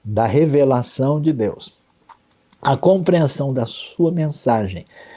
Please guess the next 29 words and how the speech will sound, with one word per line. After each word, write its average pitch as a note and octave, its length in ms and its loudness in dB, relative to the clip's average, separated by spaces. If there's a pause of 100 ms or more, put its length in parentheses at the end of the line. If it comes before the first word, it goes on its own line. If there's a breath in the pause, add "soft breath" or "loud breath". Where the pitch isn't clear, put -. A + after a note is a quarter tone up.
(260 loud breath)
que - 80 -10
tem C3 240 2
a G#2+ 60 2
ver A2+ 180 4
com C#3+ 180 -4
a B2+ 80 0
verdade, A2+ 680 0
que - 160 -14
tá C3+ 160 2
fundamentada D3+ 960 0
em A#2+ 120 -4
quem G#2+ 200 -6
Deus G2 400 0
é, B2 100 4
tá - 160 0
fundamentada C3+ 800 -2
nessa, B2 460 -2 (440 loud breath)
nessa B2+ 260 2
revelação C3+ 800 0
dessa A2 280 0
trindade, A2 680 -2
tem C3+ 320 -2 (600)
toda F#3+ 560 2
importância C3+ 880 0
e - 20 0
relevância G#2 640 -2
pra F#2+ 180 -4
nossa F#2 340 -4
vida. - 300 -12